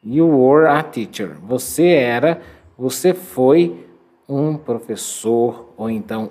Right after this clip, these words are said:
uma professora. Hum, que legal, né? É difícil então, meninos e meninas? Não,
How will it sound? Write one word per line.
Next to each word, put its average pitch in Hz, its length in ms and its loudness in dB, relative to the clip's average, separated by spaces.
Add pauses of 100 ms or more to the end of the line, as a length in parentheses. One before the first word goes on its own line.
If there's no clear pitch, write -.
uma 113 460 -6 (420)
professora. 104 1500 -8 (100)
Hum, 160 460 0
que - 180 -8
legal, 113 540 -2
né? 226 220 0 (400)
É 302 80 0
difícil 170 500 0
então, 170 260 2
meninos 131 400 0
e 123 40 -2
meninas? 110 520 -6 (1080)
Não, 208 280 0